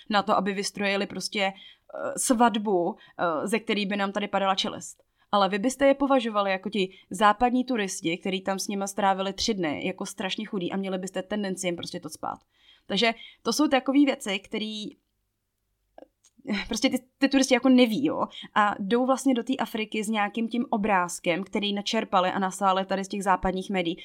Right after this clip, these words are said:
který jsou naprosto prostě nereální. Jako ne, jako ne naprosto, ale z velké části jsou nereální. Ehm, já teďka ještě jakoby do toho vkročím jedni-, jedním, jedním bodem, který mě jako strašně,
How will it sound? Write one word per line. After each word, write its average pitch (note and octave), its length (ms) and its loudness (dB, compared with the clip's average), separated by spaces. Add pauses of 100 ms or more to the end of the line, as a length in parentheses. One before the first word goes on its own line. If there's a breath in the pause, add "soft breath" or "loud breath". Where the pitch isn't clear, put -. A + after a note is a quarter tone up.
(240 loud breath)
který A3+ 180 -2
jsou A3 240 -2
naprosto A#3 640 0
prostě F3+ 600 -4 (340 loud breath)
nereální. G#3 1000 4 (120)
Jako G#3+ 180 -2
ne, A3+ 120 0
jako A3+ 160 -4
ne A#3 200 -2
naprosto, G#3+ 680 -2
ale G#3+ 340 0
z G3 120 -8
velké A3+ 360 -4
části F#3 340 -8
jsou E3+ 140 -10
nereální. E3+ 520 -6 (460 loud breath)
Ehm, F#3 480 0 (300)
já G3+ 180 2
teďka G#3+ 380 -2
ještě - 240 -2
jakoby G#3+ 440 -4 (520)
do G3 240 0
toho G#3+ 360 0
vkročím G#3 540 -2
jedni-, G3+ 400 -2
jedním, G3+ 320 -4
jedním G3+ 260 -2
bodem, F#3+ 240 -2
který F#3+ 220 -8
mě F#3+ 120 -4
jako F#3 160 -6
strašně, G3 760 -2